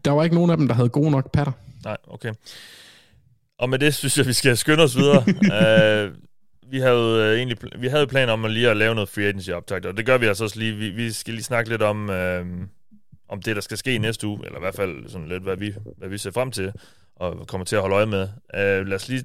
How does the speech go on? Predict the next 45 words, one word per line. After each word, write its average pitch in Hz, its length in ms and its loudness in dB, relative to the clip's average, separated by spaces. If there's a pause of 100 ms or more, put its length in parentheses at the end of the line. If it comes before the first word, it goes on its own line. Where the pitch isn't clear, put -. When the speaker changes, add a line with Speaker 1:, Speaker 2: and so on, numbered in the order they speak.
Speaker 2:
lad 117 120 -2
os 107 120 -6
lige 135 100 -8
tage 147 120 0
et 131 100 -4
kig 143 220 -10
på, 117 140 -2
hvem 113 280 -4 (880)
der 95 140 -6
ikke 156 280 -2 (960)
bliver 92 140 -6
en 87 100 -6
del 98 180 -4
af 78 80 -14
free 92 200 -8
agency, 90 240 -10
altså 90 320 -10
hvem 113 200 -4
der 98 80 -4
er 92 40 -4
blevet 92 260 -8
tagget, 104 340 -4
og 92 140 -10
det 113 100 0
er 123 120 2
faktisk 120 320 -2
sådan, 107 260 -6
der 98 60 -4
har 95 80 -4
fået 101 200 -6
franchise 104 340 -4
tag, 92 200 -6 (180)
og - 180 -14
det 113 140 -8
kan 107 200 -4
de 107 100 -6
sådan 120 180 -6
set 117 240 -8
gøre. 113 300 0 (480)
Nu 110 60 -12
er 113 40 -10
klokken 107 440 0 (560)
næsten 113 400 -4
halv 104 180 -4
ti 107 260 -8